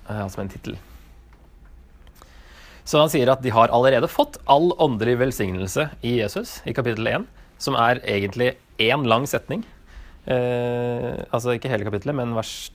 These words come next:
tre til fjorten eller sånt nå, er en lang setning der Paulus bare ramser opp alle velsignelser de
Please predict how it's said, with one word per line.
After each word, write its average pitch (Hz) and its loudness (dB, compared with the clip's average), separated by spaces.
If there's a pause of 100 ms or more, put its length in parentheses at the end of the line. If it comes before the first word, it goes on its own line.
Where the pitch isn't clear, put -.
tre 104 -2
til 107 -8
fjorten 120 -6
eller 123 -6
sånt 120 -8
nå, 214 -6 (680)
er 117 0 (200)
en 113 -2
lang 101 0
setning 113 -2
der 110 0
Paulus 110 -2
bare 110 0
ramser 95 -6
opp - -16 (400)
alle 98 -2
velsignelser 104 -6
de 101 -6